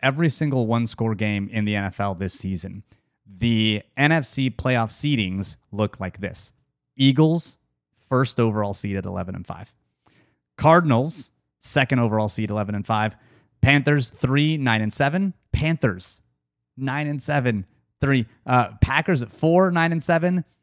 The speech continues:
Forty-niners at five, ten and six. And the Cowboys in the sixth seed, nine and seven. And the Rams r-, bring it up the rear at nine and seven in the seventh seed. Th-, this is, would be, of course, going into the week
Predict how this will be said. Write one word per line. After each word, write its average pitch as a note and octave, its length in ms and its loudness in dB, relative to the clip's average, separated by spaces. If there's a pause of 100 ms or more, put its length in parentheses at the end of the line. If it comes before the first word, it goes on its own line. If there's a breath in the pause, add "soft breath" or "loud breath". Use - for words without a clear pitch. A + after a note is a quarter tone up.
(140)
Forty-niners C3+ 540 2
at - 140 -8
five, B2+ 580 0 (240)
ten C#3 220 0
and C#3 120 0
six. - 460 -4 (340 soft breath)
And G#2+ 140 -2
the F#2+ 60 -4
Cowboys A#2 640 0
in A2+ 120 -2
the G2+ 60 -2
sixth A2+ 220 -6
seed, A2+ 160 -4
nine G#2+ 160 0
and G#2 80 -2
seven. G#2 240 -2
And F#2 80 -2
the F2+ 60 -4
Rams A2+ 480 2
r-, F#2+ 100 -8 (220)
bring D3 340 4
it F#3+ 60 4
up G3 140 0
the D3 100 6
rear G#2 420 4 (640 soft breath)
at G2 120 -4
nine G2+ 300 -2
and G#2+ 140 -2
seven F#2 480 -6 (420)
in G2 380 -2 (100)
the G#2+ 100 -8
seventh F#2 360 -4
seed. F#2+ 340 -10
Th-, A2 140 -4
this A2 120 -2
is, G#2 120 -10
would G#2 240 0
be, G2+ 80 2
of F#2+ 100 -4
course, G2+ 180 -2
going G#2 280 0
into G2 480 -6 (440)
the F#2+ 380 -6
week G2 460 -6